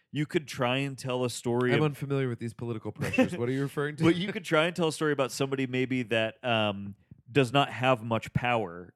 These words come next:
Speaker 1: in their life.
Speaker 2: Yeah, yeah, yeah.
Speaker 1: And then ma-,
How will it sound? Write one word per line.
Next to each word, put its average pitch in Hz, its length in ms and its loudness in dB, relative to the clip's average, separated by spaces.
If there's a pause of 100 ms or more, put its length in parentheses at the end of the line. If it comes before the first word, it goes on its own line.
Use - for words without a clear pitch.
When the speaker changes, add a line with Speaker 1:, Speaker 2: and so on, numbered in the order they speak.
Speaker 1:
in 117 160 -6
their 101 140 -4
life. 92 220 -4
Speaker 2:
Yeah, 120 120 -2
yeah, 117 140 0 (160)
yeah. 104 60 0 (320)
Speaker 1:
And 123 220 -4
then 110 500 -2 (520)
ma-, 127 120 -4